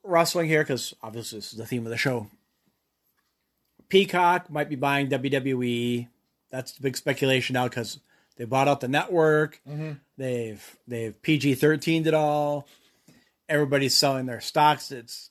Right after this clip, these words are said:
Speaker 1: the big wigs. I'm not a financial major, but I'm telling you this right now, folks, you just gotta know a little bit to know this. What they're doing is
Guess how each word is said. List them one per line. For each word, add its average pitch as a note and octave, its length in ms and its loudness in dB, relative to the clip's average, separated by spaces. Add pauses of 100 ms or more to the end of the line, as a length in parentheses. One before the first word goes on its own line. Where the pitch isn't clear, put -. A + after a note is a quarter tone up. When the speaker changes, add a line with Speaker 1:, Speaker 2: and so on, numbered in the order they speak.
(120)
Speaker 1:
the B2 60 -16
big D3 220 0
wigs. D3+ 540 0 (1400)
I'm E3+ 200 4
not A3 140 6
a A3 60 4
financial G3+ 840 0 (280)
major, E3 760 0 (1080)
but C3+ 100 -4
I'm C3 100 -4
telling G3 180 0
you G3 60 4
this F3 100 0
right E3+ 140 0
now, D#3+ 160 4
folks, C#3+ 300 -2
you C#3 60 -10
just C#3+ 120 -4
gotta E3 120 2
know D#3+ 80 4
a - 20 4
little D#3+ 200 2
bit D#3 140 0
to D3+ 80 -2
know C#3+ 180 4
this. - 440 -12 (1400)
What E3 220 2
they're A3 140 6
doing G#3+ 180 0
is C#3+ 100 -6